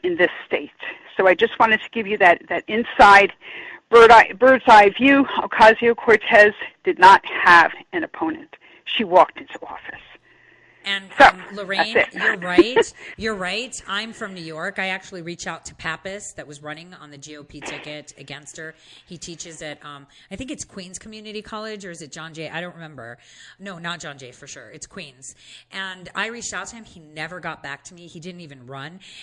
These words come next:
Speaker 2: And he would have won
Speaker 1: Mm-hmm.
Speaker 2: overwhelmingly 'cause he's Greek, right? And you know how big the Greek community is
Speaker 1: Mm-hmm.
Speaker 2: in the district that Ocasio was in.
Speaker 1: Mm-hmm.
Speaker 2: And he didn't even run. He would have just gotten the vote
Speaker 1: No,
Speaker 2: just for
Speaker 1: no.
Speaker 2: being a fellow Greek and a professor.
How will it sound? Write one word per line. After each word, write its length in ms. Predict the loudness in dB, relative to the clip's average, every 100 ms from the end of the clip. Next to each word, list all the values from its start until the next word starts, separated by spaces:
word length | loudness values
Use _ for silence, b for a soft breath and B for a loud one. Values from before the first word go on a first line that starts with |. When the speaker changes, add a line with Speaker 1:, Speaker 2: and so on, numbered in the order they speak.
| -16
Speaker 2:
And 120 | -12
he 140 | -12
would 120 | -10
have 160 | -12 -12
won 320 | -8 -4 -4
Speaker 1:
Mm-hmm. 80 | -4
Speaker 2:
overwhelmingly 720 | -10 -12 -10 -10 -10 -16 -20
'cause 180 | -18 -18
he's 160 | -16 -18
Greek, 340 | -18 -18 -16
right? 200 | -16 -16 -18
And 100 | -20
you 80 | -20
know 80 |
how 140 | -20 -18
big 180 | -18 -20
the 60 |
Greek 260 | -20 -18 -18
community 560 | -20 -20 -20 -20 -20 -20 b b
is 260 | -10 -6 0
Speaker 1:
Mm-hmm. 80 | -2
Speaker 2:
in 60 |
the 80 | -2
district 440 | -10 -14 -14 -16 -16
that 100 | -18
Ocasio 580 | -12 -10 -10 -12 -18 -14
was 80 | -8
in. 140 | -4
Speaker 1:
Mm-hmm. 440 | -2 -4 -8 -14
Speaker 2:
And 80 | -8
he 100 | -6
didn't 180 | -4 -4
even 200 | -6 -4
run. 300 | -4 -4 -4 -10 _ _ _ _ _ _ _
He 140 | -8 -6
would 100 | -6
have 100 | -6
just 140 | -6
gotten 240 | -4 -6 -6
the 60 |
vote 180 | -8 0
Speaker 1:
No, 140 | 2 2
Speaker 2:
just 200 | 0 -2
for 80 | 0
Speaker 1:
no. 80 |
Speaker 2:
being 180 | 0 -2
a 40 | -10
fellow 280 | -8 -8
Greek 320 | -10 -10 -10 -10
and 160 | -10
a 40 | -12
professor. 720 | -14 -10 -10 -8 -8 -10